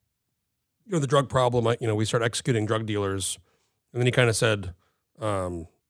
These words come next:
"Look, that's not gonna happen. We're not," but he did say that was a solution. And then I posted the clip of the audio, and I said, "This is what he said." And the amount of people who were kind of advocating for that kind of,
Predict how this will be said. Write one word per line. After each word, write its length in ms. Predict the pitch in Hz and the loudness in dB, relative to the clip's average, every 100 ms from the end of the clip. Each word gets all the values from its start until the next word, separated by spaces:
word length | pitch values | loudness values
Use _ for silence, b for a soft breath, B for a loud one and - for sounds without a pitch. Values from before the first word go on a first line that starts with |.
| _ _ | _ _
"Look, 140 | 110 | -8
that's 180 | 110 107 | -6 -4
not 140 | 120 107 | -2 -2
gonna 140 | 98 | 0
happen. 420 | 117 120 117 107 | 2 2 0 0
We're 80 | 101 | 0
not," 220 | 98 101 - | -2 -4 -8
but 140 | 139 | -2
he 100 | 131 | 2
did 140 | 135 160 | 2 2
say 200 | 165 139 | 2 2
that 160 | 107 117 | 0 -2
was 140 | 107 | -2
a 80 | 107 | -2
solution. 420 | - 185 151 104 | 0 0 0 -2
And 80 | 113 | 0
then 160 | 113 b b b _ - | 0 b b b _ -8
I 60 | 123 | 2
posted 320 | 139 127 127 | 2 2 -2
the 80 | 107 | -4
clip 180 | 143 120 | -2 -2
of 100 | 110 | 0
the 80 | 113 | 4
audio, 360 | 127 113 110 | 4 4 2
and 100 | 107 | 2
I 40 | 101 | -2
said, 240 | 110 101 | -6 -10
"This 80 | 107 | -8
is 60 | 104 | -4
what 100 | 98 | -2
he 40 | |
said." 320 | 107 123 113 107 b b _ | 0 2 0 -4 b b _
And 200 | 127 117 | -2 -2
the 100 | 123 | 0
amount 200 | 127 165 | 2 4
of 60 | 165 | 4
people 260 | 185 190 131 | 0 0 2
who 80 | |
were 160 | 120 104 | 2 0
kind 160 | 139 123 | 0 0
of 100 | 104 | 0
advocating 520 | 147 170 117 107 104 | 0 0 -2 -4 -4
for 100 | 113 | -6
that 160 | 104 | -6
kind 160 | - 107 | -6 -6
of, 220 | 98 87 | -8 -12